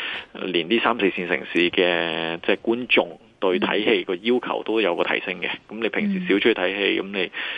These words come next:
Speaker 1: 出街睇到戲九十蚊或者係百二蚊噉樣，其實可以接受嘅。
Speaker 2: 嗯。
Speaker 1: 噉咪越嚟越多人用呢種，呃，即係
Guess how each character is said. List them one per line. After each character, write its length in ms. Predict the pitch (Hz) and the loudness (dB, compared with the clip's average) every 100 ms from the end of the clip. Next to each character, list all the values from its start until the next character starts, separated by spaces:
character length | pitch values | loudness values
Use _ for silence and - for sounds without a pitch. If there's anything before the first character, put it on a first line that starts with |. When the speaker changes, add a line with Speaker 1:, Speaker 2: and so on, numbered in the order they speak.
| - | -2
Speaker 1:
出 120 | - | 0
街 80 | 117 | 2
睇 180 | 110 101 | 0 0
到 160 | 107 | 2
戲 60 | 98 | 2
九 160 | 90 101 | 2 0
十 80 | |
蚊 280 | 101 101 104 | 0 -2 -2
或 80 | 92 | -2
者 140 | 95 98 | -2 0
係 20 | |
百 100 | 85 | 0
二 60 | 85 | -2
蚊 360 | 80 92 92 | -4 -4 -4
噉 120 | 87 85 | -6 -8
樣， 140 | 95 | -6
其 120 | 87 73 | -4 -2
實 220 | - - | -2 0
可 100 | 101 | -2
以 60 | 90 | -2
接 80 | - | -4
受 160 | - | -4
嘅。 80 | - - - - - - | -2 -6 -8 -14 -14 -10
Speaker 2:
嗯。 240 | 208 196 | -8 -4
Speaker 1:
噉 80 | 190 | -4
咪 280 | - 160 92 - - - | 0 0 0 -4 -14 0
越 100 | 98 | 2
嚟 140 | 80 | 2
越 160 | 90 92 _ | 0 -2 _
多 240 | 120 120 | 2 2
人 200 | 120 117 - 87 | 0 -4 -8 -10
用 240 | 85 90 | -10 -8
呢 120 | 110 | -8
種， 600 | 107 76 87 98 104 107 107 | -8 -8 -10 -16 -16 -18 -14
呃， 120 | 104 95 | -14 -4
即 60 | |
係 60 | 107 | -4